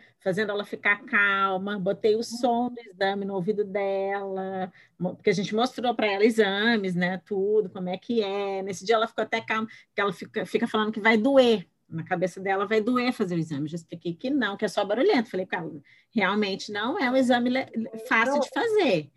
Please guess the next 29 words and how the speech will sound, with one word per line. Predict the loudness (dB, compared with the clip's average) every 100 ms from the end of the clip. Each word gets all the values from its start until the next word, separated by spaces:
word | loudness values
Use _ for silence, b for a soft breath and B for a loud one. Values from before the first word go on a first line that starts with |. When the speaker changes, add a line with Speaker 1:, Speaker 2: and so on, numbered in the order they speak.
| B
Speaker 2:
Não. | B -2
Speaker 1:
Falei | 2 2
com | 0
ela, | -4 -2
não | 0 2
é. | 2 0
A | -4
mamãe | -2 0 0
já | 0
fez | -2 -2
várias | -2 2 2 4 2 4
vezes | 4 2 -4
esse | -10
exame, | -4 -2 -2 -2
é | 0
muito | 0 0 -2
chato, | -4 -2 0 0 -4 -4
tem | -2 -2
pessoas | -4 -4 -6
que | -6
não | -8 -8
conseguem, | -6 -6 -2 0 0 0 -4
não | -4
é | -4
só | -6
criança, | -6 0 0 0 -4 -8 -10
expliquei | -14 -12 -6 -6
pra | -2 0 0 0
ela, | 0 -2 -6